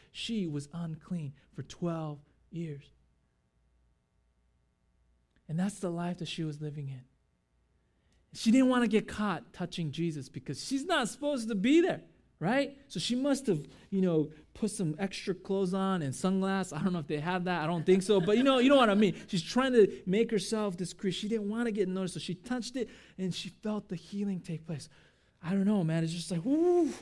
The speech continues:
you know, just like it just got healed. So she was like, "All right, let's go home. Let's go home." That was her. But as she was going home,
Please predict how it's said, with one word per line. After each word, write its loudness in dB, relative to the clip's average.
you 0
know, 4
just 0
like 0
it 0
just -6
got -4
healed. 4
So -14
she -4
was -6
like, -8
"All -10
right, -2
let's -14
go 0
home. 6
Let's -14
go 0
home." 6
That -6
was -4
her. -8
But -6
as -4
she -4
was 0
going -6
home, -4